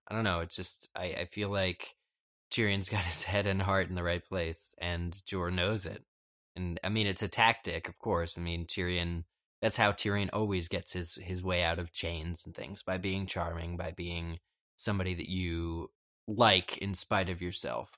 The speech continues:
But still, I mean, watching it, watching him talk about Jor-, uh, Jeor, I don't think anybody else in front of Jeor could have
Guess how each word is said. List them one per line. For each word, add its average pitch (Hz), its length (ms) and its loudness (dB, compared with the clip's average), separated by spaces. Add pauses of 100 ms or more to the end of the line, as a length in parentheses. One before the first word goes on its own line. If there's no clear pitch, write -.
But 101 320 2 (460)
still, 156 380 12
I 123 60 12
mean, 120 160 6
watching 110 360 6
it, 98 160 2
watching 95 320 4
him 92 120 0
talk 101 300 2
about 87 440 0 (120)
Jor-, 92 360 -2
uh, 90 160 2
Jeor, 87 640 0
I 98 120 0
don't 113 220 0
think 98 200 -2
anybody 92 380 0
else - 540 -4
in 95 120 -4
front 95 220 -2
of 87 80 -2
Jeor 90 300 0
could - 180 -4
have - 300 -4